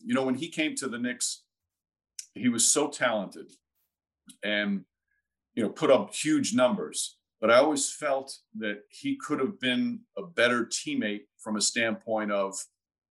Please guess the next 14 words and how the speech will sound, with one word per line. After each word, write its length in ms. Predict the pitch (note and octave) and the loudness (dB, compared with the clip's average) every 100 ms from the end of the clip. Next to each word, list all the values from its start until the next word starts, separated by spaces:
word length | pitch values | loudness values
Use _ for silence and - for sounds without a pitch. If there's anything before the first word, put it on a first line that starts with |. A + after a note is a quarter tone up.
| _ _ _ | _ _ _
sharing 480 | - - B2+ B2 B2 | -6 -2 4 4 4
the 60 | A2+ | 0
ball 320 | A#2 A#2+ A#2+ | -2 -2 -4
a 20 | |
little 160 | B2 A2 | -6 -8
bit 180 | A#2 A2+ | -10 -10
more, 480 | A2+ A2 A2 - _ - | -4 0 0 -2 _ -8
committing 400 | G#2+ A#2 A#2+ A#2 | -2 2 2 0
more 200 | A#2 A#2 | -2 -4
to 160 | G#2+ | -6
defense. 800 | F#2 A2 G#2+ A2+ A2 - - - _ _ _ _ _ - | -6 -6 -2 -2 0 0 -2 -4 _ _ _ _ _ -10
Um, 360 | G2 F2+ F2 - | -2 -2 -2 -6
and 140 | G#2 G#2 | -2 0
then 360 | C3+ C#3 B2 | 0 2 0